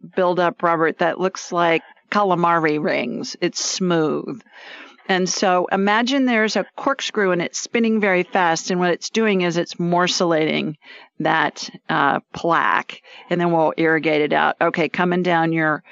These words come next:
your main abdominal aorta, down the middle of your body. Okay, working that.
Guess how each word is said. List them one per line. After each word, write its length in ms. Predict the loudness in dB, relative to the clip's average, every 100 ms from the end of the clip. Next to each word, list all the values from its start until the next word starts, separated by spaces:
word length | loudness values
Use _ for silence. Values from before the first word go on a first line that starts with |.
| -20 -20 _
your 220 | -2 0
main 440 | 0 0 0 0 -2
abdominal 840 | -2 -2 0 0 0 0 0 -2 -4 -2
aorta, 540 | 0 2 0 2 0
down 260 | 0 -2 0
the 80 | -2
middle 340 | -2 0 0
of 160 | 0 0
your 160 | -4
body. 580 | -2 0 0 0 -2 -6 _ -20 -20 -12 -6
Okay, 520 | -2 0 0 -2 -8 _ _ -4
working 440 | -4 -2 -4 -6 -6
that. 460 | -2 2 2 2